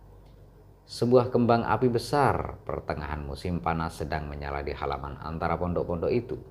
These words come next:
Dan di seputar kembang api, sekumpulan orang tengah menari-nari bersemangat. Sophie mengenali banyak di antaranya. Ada Putri Salju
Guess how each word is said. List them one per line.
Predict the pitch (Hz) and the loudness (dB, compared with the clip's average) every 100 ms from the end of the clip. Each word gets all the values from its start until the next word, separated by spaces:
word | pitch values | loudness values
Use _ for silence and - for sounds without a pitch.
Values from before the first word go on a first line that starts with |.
| - - - - - - | -20 -20 -20 -20 -20 -12
Dan | - 95 107 113 | 0 4 4 4
di | 110 | 2
seputar | 110 110 107 104 | 4 4 4 4
kembang | 101 107 104 | 4 2 0
api, | 101 95 - 139 165 | -2 -4 -2 -2 -2
sekumpulan | 165 - 139 139 104 95 - | -2 0 0 4 4 4 2
orang | 71 69 69 | -2 -2 -4
tengah | 69 69 67 | -8 -10 -10
menari-nari | 69 71 78 80 80 | -8 -6 -4 -2 -2
bersemangat. | 76 82 95 107 92 - - - - - - - | -2 -4 -4 -2 -4 -8 -14 -20 -20 -20 -20 -20
Sophie | - 92 92 117 | -4 0 2 2
mengenali | 104 101 104 120 | 0 0 2 2
banyak | 82 78 76 | 2 0 -2
di | 67 | -4
antaranya. | 73 73 80 92 69 - - - - - - | -4 -4 -2 -2 -4 -10 -18 -20 -20 -20 -10
Ada | - 71 73 | -6 -4 -4
Putri | 76 - 73 | -4 -6 -6
Salju | - 76 73 92 117 | -4 -4 -2 -2 -4